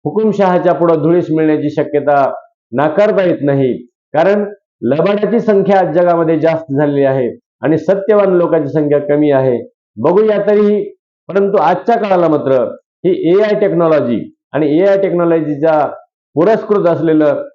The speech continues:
ग्रोक तंत्रज्ञान हे अतिशय लाभदायी आहे, फायद्याचं आहे. आणि बघूया आपण की काळानुरूप हे ग्रोक उत्तरं कसं कसं देतंय.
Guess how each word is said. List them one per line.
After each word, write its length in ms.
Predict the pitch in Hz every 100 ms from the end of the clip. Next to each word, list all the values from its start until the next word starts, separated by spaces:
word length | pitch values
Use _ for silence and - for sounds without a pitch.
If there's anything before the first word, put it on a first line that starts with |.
| _ 98 98
ग्रोक 360 | 202 233 -
तंत्रज्ञान 540 | 170 156 156 139 135 117 - _ _ _ -
हे 100 | 196
अतिशय 840 | - - 147 - 233 - 240 240 233 - _ _ _ _ _
लाभदायी 600 | 117 127 196 202 208 214
आहे, 420 | 202 190 214 208 214
फायद्याचं 680 | _ 160 175 196 220 190
आहे. 400 | 208 196 208 139 - _ _ -
आणि 160 | 135 139
बघूया 340 | 196 226 214
आपण 300 | 196 202 196 - _ _ _ -
की 400 | 190 202 196 -
काळानुरूप 1000 | - _ 160 185 208 214 220 240 240 - _ _ 156
हे 60 |
ग्रोक 460 | 175 151 226 - - - _ _ _ _ -
उत्तरं 420 | 143 185 - 240
कसं 220 | 240 214 196
कसं 220 | 196 196
देतंय. 320 | 180 135